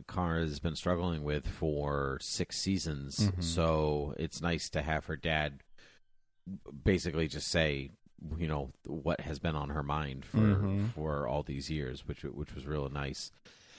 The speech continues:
Speaker 1: I, I liked that Kara's Kryptonian suit is built into her regular suit.
Speaker 2: Yeah.
Speaker 1: You know, she hits the S and she gets the special suit over it. That's,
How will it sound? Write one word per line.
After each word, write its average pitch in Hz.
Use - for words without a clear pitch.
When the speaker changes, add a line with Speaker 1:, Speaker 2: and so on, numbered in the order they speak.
Speaker 1:
I, -
I 120
liked 143
that 165
Kara's 120
Kryptonian 113
suit 139
is 90
built 92
into 90
her 82
regular 85
suit. 151
Speaker 2:
Yeah. 120
Speaker 1:
You 135
know, 78
she 76
hits 87
the -
S 85
and 78
she -
gets -
the 76
special 82
suit 107
over 85
it. 110
That's, -